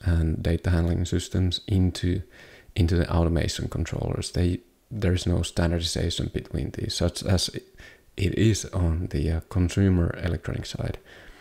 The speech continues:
And, um, it's been really conservative so far, which I believe it's not that good, because the heavy industry has been left behind. And, uh,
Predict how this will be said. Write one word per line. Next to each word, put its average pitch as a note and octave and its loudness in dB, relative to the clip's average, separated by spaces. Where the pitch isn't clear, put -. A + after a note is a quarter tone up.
And, E2 2
um, E2 -2
it's - -2
been F#2 4
really G2+ 6
conservative F2 2
so - -4
far, - -6
which - 0
I F#2+ 2
believe G#2+ 2
it's G#2 -2
not B2 0
that - 0
good, F#2+ 2
because F2+ 2
the D#2+ 0
heavy F2 6
industry F2 2
has E2 2
been F2 -2
left E2+ -2
behind. E2 -2
And, E2+ 0
uh, - -2